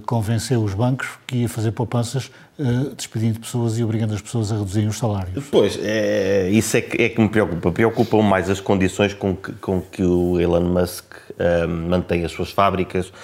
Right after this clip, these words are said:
Speaker 2: Ainda há pouco vieram algumas dicas, eh, eh, perturbadoras sobre uma fábrica na China. Mesmo nos Estados Unidos as condições já não são, eh, já não são famosas. Eh, apesar de ele estar a fazer um trabalho excepcional, não na Tesla, mas na SpaceX.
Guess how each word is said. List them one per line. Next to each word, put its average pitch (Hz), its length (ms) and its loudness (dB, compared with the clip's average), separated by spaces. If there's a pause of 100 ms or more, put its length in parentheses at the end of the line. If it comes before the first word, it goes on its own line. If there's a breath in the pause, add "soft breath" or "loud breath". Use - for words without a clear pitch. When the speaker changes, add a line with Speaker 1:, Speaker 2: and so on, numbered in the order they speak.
(300 loud breath)
Speaker 2:
Ainda 90 180 2
há 90 40 0
pouco - 260 -4
vieram 92 240 2
algumas 90 500 2
dicas, 90 760 -4
eh, 95 200 -6 (480 loud breath)
eh, 87 260 -4
perturbadoras 87 680 0
sobre 85 300 -2
uma 85 160 0
fábrica 85 380 0
na 90 140 4
China. 101 340 2
Mesmo 101 260 2
nos 92 120 2
Estados 92 260 0
Unidos 90 240 2
as 87 80 -4
condições 87 420 0
já 87 100 2
não 87 120 0
são, 85 320 -2 (460 loud breath)
eh, 87 380 4
já 90 200 2
não 87 160 4
são 82 220 0
famosas. 113 680 2 (580 loud breath)
Eh, 117 400 4
apesar 180 480 2
de 208 120 -4
ele 220 200 -2
estar 120 220 -2
a 120 60 -4
fazer 113 180 -2
um 113 80 2
trabalho 113 500 0 (280)
excepcional, 104 600 2
não 104 120 2
na 107 120 2
Tesla, 113 340 2
mas 107 200 2
na 110 100 0
SpaceX. - 680 -6